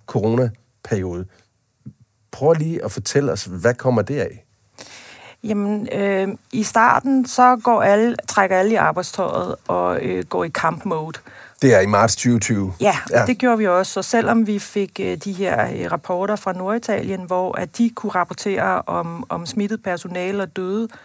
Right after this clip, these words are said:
Speaker 2: øh, kolleger, så, øh, arbejdede alle jo sammen i flok, og det gjorde hele Danmark jo. Alle gjorde, hvad de kunne for at, at begrænse det her. Øhm, og det går der så, øh, noget tid med, og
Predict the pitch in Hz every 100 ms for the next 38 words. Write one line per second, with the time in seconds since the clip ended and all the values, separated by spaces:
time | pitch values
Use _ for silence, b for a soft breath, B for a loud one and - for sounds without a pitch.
0 | B B B - 170 - 180 185 208 233
1 | B B B B 302 - - 220 220 214
2 | - 190 185 185 180 180 180 - - -
3 | 185 190 185 185 180 180 196 214 208 196
4 | 180 - - 196 - 202 190 180 170 175
5 | 180 - 214 190 196 196 165 151 170 170
6 | 170 165 - 180 214 196 190 175 160 202
7 | 202 185 180 196 - 180 175 - 175 175
8 | 170 - 170 160 - - - 165 165 -
9 | - B B B B - 87 170 165 165
10 | 85 - - - - 269 254 _ 220 214
11 | 226 - 208 202 202 202 185 185 180 180
12 | 170 - 247 254 240 214 208 - 180 175